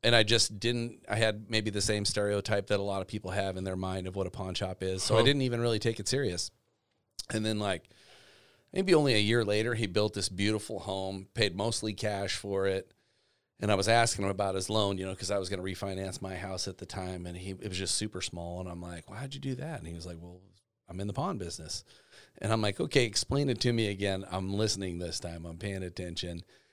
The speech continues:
Speaker 1: He explained it, and, uh, I realized that it was a great business opportunity.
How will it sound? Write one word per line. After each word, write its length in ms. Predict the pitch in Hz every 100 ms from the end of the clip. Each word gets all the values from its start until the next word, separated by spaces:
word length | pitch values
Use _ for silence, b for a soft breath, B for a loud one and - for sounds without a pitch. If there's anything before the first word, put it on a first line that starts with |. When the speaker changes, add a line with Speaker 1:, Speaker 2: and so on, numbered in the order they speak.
| _
Speaker 1:
He 80 | 117
explained 440 | - 107 113 107
it, 260 | 101 110 - _
and, 400 | 95 92 92 90
uh, 260 | 92 90 87 - -
I 40 |
realized 420 | 92 101 92 92
that 80 | 95
it 20 |
was 140 | 90 90
a 40 |
great 240 | 85 92 82
business 380 | 87 85 82
opportunity. 800 | 87 85 90 - 87 87 87 87